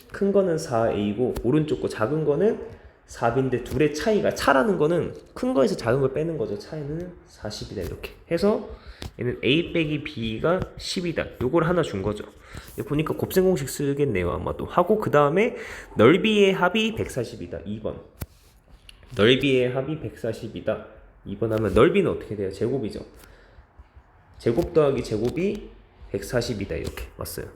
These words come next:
그러면 자, 요렇게 두 개가 왔거든요. 왔을 때 마지막에 물어보는 게 사 에이, B 물어봤죠. 사 에이, B. 물어보는 게 사 에이, B. 그러면 얘랑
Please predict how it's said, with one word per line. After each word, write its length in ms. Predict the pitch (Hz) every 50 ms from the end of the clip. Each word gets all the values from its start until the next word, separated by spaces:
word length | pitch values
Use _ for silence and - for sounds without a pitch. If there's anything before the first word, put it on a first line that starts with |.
| -
그러면 380 | - 139 147 143 143 135 120 107
자, 240 | - 113 92 - - - - - - - _ _ -
요렇게 320 | 127 151 165 151 143 127
두 160 | - - 123
개가 200 | 147 170 147 127
왔거든요. 520 | 92 85 - - 120 104 95 90 95 113 151 - - -
왔을 320 | 117 - - 208 202 202
때 80 | 156 131
마지막에 460 | - 95 107 135 160 165 165 151 131
물어보는 520 | 107 95 117 151 156 120 120 120 123 113
게 100 | 101 98
사 240 | 92 - - - 107
에이, 300 | 131 160 180 190 190 170
B 120 | 151 113
물어봤죠. 420 | 95 98 98 87 82 87 - - 85
사 220 | - - - 85
에이, 140 | 85 85 85
B. 80 | 87 - - -
물어보는 400 | 104 123 143 147 131 127 113 107
게 80 | 95 92
사 180 | - - -
에이, 80 | 90 - - -
B. 80 | - - -
그러면 440 | 170 170 196 185 180 160 - - - - - - - - _ - - -
얘랑 580 | 113 131 147 156 160 160 156 131 85 - -